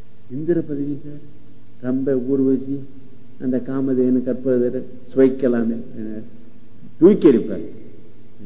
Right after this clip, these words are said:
ஏன்? இந்த இறையன்பு என்ற ஒன்றில் ஊன்ற ஊன்ற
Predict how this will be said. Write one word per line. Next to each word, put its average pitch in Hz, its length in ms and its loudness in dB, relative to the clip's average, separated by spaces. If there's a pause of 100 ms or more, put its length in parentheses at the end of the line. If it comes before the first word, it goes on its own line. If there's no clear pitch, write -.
(540)
ஏன்? 220 160 6 (480)
இந்த 113 160 2 (160)
இறையன்பு 185 640 8 (100)
என்ற 175 280 4
ஒன்றில் 147 320 0 (100)
ஊன்ற 151 280 4 (100)
ஊன்ற 113 300 -2